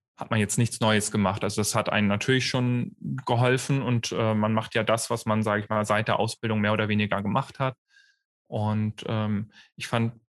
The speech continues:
find einfach, dass es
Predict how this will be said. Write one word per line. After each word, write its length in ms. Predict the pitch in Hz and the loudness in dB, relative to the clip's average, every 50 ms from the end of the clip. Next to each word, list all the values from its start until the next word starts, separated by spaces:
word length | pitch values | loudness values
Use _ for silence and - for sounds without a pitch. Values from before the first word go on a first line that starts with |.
| _ _ _ _ _ _ | _ _ _ _ _ _
find 160 | - 127 - | -4 -4 -2
einfach, 240 | - 120 - 117 117 | -2 -2 -2 -4 -2
dass 720 | - 110 107 104 - - - - - - - - - - _ _ _ _ _ _ _ _ _ _ _ _ _ _ _ _ _ _ _ _ - | 0 0 0 0 0 -2 -2 -2 -2 -4 -4 -6 -8 -10 _ _ _ _ _ _ _ _ _ _ _ _ _ _ _ _ _ _ _ _ -8
es 400 | - - - - - - - | -8 -6 -6 -8 -12 -14 -16